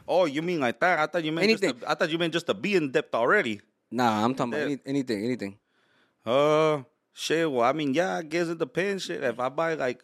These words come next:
Speaker 1: like, let's say I could buy a few houses, fucked up,
Speaker 2: Yeah.
Speaker 1: for two fifty, I could buy, like, three, four houses, or maybe even two,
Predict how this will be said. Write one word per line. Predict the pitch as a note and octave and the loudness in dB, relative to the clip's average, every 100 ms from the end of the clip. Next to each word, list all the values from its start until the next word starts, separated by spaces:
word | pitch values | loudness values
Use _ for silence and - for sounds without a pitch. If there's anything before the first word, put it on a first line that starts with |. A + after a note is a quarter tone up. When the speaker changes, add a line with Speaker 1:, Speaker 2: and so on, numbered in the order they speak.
| - | -6
Speaker 1:
like, | G#2 G#2 | -4 -2
let's | C#3 - | -4 -4
say | D#3+ | -6
I | D#3+ | -8
could | C3 | -4
buy | D3 C#3+ | 0 0
a | |
few | - D3+ D3 | -2 -4 -2
houses, | D3 E3+ E3 D#3 - _ _ _ | 0 0 -2 -6 -12 _ _ _
fucked | - D3 D3 | -2 -2 0
up, | E3 E3 - _ G#2 | -2 -2 -4 _ -12
Speaker 2:
Yeah. | G#2 G#2 | -8 -8
Speaker 1:
for | |
two | D#3+ D#3 | -10 -6
fifty, | F3+ F3 F3+ F3 | -4 -4 -8 -12
I | |
could | C#3 C#3 | -8 -4
buy, | C#3+ | -2
like, | B2+ | -2
three, | D3 | -6
four | C#3 D3 | -4 -2
houses, | D3 D#3 D#3 D3 | 0 0 -2 -4
or | A2+ | -4
maybe | C#3+ E3 E3 | -4 -6 -6
even | D3 A#2 | -6 -6
two, | - F#3+ F#3+ | -6 -6 -8